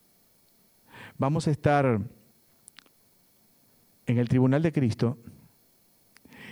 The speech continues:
El Señor tendrá los premios. Si la obra suya permanece, usted va a ser premiado. Vamos a ver el segundo mensaje,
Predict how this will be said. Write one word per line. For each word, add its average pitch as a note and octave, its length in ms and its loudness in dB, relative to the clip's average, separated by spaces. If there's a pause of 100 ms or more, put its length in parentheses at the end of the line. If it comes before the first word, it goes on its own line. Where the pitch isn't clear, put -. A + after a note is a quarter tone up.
El C#3 160 0
Señor C3+ 380 2
tendrá D#3+ 340 0
los E3 160 -2
premios. A2 760 0 (1160)
Si - 260 2
la C3+ 140 4
obra G3+ 360 4
suya C3 680 0 (120)
permanece, B2+ 840 0 (880)
usted A#2 300 2
va C#3+ 80 4
a C#3 60 2
ser C#3+ 240 -4
premiado. G#2 640 0
Vamos C3 360 0
a B2+ 60 2
ver B2+ 80 2
el B2 180 0
segundo C#3+ 420 2
mensaje, A#2 520 -2